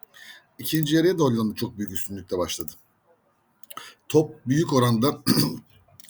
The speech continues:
Ho-, Hollandalı oyuncuların elindeydi. Elli dördüncü dakikada Depay'ın altı pastan fileleri bulamadı. Elli sekizde kullanılan kornerde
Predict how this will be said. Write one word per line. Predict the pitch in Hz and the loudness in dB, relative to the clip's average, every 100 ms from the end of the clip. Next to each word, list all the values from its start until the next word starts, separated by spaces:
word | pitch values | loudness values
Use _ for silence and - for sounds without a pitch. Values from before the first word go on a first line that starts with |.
| - | -6
Ho-, | - 120 | -2 0
Hollandalı | 120 127 139 127 117 | 4 4 4 4 4
oyuncuların | 113 101 104 104 104 | 2 2 -2 -2 -2
elindeydi. | 104 98 98 87 - - - - - _ - | -2 -2 -4 -4 -10 -14 -18 -16 -18 _ 0
Elli | 123 131 | 2 4
dördüncü | 139 131 143 | 2 2 0
dakikada | 123 123 123 127 107 | 0 0 0 0 2
Depay'ın | 127 127 120 120 - 113 | 0 2 0 0 -4 -4
altı | 113 113 | -2 -2
pastan | 123 117 - 120 | -6 -4 -4 -6
fileleri | 117 110 110 107 | -4 -2 -2 -2
bulamadı. | 101 101 87 - - - - - - _ - | -2 -2 -4 -8 -10 -20 -20 -20 -20 _ -2
Elli | 127 | 0
sekizde | 123 127 131 120 - | 0 -2 -2 -4 -2
kullanılan | 120 127 123 123 | 2 4 4 2
kornerde | 123 123 127 110 123 | 0 2 2 2 -2